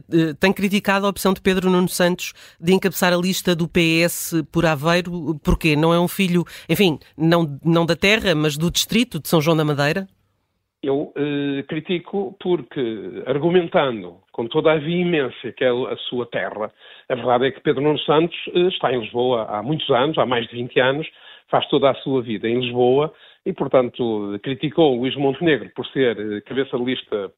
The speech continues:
Speaker 2: por Lisboa. Eu sempre entendi que o candidato a presidente, eh, a, a primeiro-ministro devia ser candidato por Lisboa. É aí que está o governo, é aí que está a Assembleia da República, é aí que estão os órgãos, é aí que está a maioria da população. Portanto, eu acho que ele deve ir ao combate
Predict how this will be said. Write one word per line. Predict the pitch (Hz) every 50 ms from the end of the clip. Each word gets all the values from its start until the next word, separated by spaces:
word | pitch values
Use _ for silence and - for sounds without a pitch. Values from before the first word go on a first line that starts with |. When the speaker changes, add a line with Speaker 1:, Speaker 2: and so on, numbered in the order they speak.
| _
Speaker 2:
por | - - 110
Lisboa. | 110 127 123 131 131 131 135 160 190 190 190 - _ - _ -
Eu | - 131
sempre | - - 147 120 - 143
entendi | 135 131 143 135 127 127 127 131 135
que | 123 - 127
o | 120
candidato | _ - 131 123 127 120 117 135 131 - 139
a |
presidente, | 107 - 113 110 131 120 107 - _ -
eh, | - 113 107 107 107 101 92 101 101 92 90 - 98 98
a, | 98 - 101 98 98 92 90 90 90
a | -
primeiro-ministro | - - 113 131 127 135 147 151 127 - - -
devia | - 98 107 113 -
ser | - 131 110 104 - -
candidato | - 127 123 113 110 107 -
por | - 143
Lisboa. | 135 127 120 135 165 202 208 202 - - - - - - _ -
É | - -
aí | 139 139 139 139 131
que | -
está | - - 135 123
o | 110 107
governo, | 110 104 123 160 190 185 165 151
é | 131
aí | 151 151
que | 147
está | - - 143 131
a |
Assembleia | 127 - - 123 113 117 117 110
da | 104 110
República, | 107 98 92 - - 170 185 185 185 156
é |
aí | 143 147
que | 131 -
estão | - - 131 123
os | 113 -
órgãos, | 127 147 160 151 156 135
é | 170 170
aí | 165 170
que | 165
está | - - 156 151
a | 147
maioria | 143 139 135 131 127 123 113
da | 135 123
população. | - 147 117 - 139 135 - - 180 185 190
Portanto, | - - - 196 165 190
eu | 180
acho | 202 - -
que | -
ele | 190 170 -
deve | 156 147 131 131
ir | 135
ao | 131
combate | 127 - 139 127 123 143 156 156